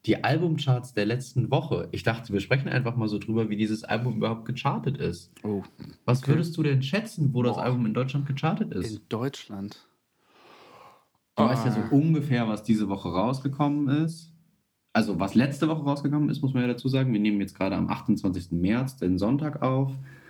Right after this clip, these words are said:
Speaker 1: Das heißt, die Charts, äh, die Albumcharts dieser Woche sind natürlich eigentlich die Albumcharts letzter Woche.
Speaker 2: Mhm,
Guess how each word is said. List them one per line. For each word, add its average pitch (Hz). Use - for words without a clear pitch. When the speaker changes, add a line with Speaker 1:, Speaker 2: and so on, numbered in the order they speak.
Speaker 1:
Das 101
heißt, 101
die 98
Charts, 104
äh, 95
die 92
Albumcharts 101
dieser 131
Woche 113
sind 104
natürlich 90
eigentlich 87
die 87
Albumcharts 87
letzter 90
Woche. -
Speaker 2:
Mhm, 110